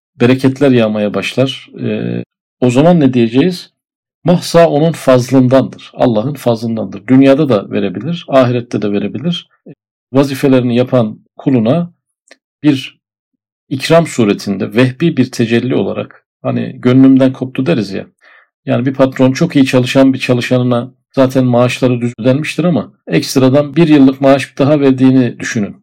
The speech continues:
Yani senin çalışmanın karşılığı değil ama senin sorumluluk, e, duygusunu, e, zinde tutmaya çalışmanın bir teşekkürü. Ben de sana bir teşekkür ediyorum. Yani görevini iyi yaptığın için mecbur olmadığım halde ben de sana bir ikramda bulunuyorum.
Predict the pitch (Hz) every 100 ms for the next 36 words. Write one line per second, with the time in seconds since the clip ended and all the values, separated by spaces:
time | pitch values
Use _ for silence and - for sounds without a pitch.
0 | _ - 113 104 104 - - 120 123 123
1 | 120 - 123 123 120 117 - 127 131 143
2 | 127 156 - 135 160 - - 143 135 131
3 | 139 170 - - 135 120 120 117 123 123
4 | - - _ 123 127 127 - 131 180 180
5 | _ _ _ _ _ 214 127 120 117 117
6 | 120 - _ _ _ _ _ 127 117 135
7 | 147 175 135 139 135 123 135 135 131 139
8 | 175 170 175 175 - _ _ _ 175 175
9 | 180 196 151 156 160 151 156 151 127 113
10 | - - 110 101 95 117 117 - 135 139
11 | 131 135 156 135 123 - 104 104 156 151
12 | 139 127 147 170 143 113 107 110 127 -
13 | 160 143 131 104 127 139 139 131 - 113
14 | 135 131 120 107 104 151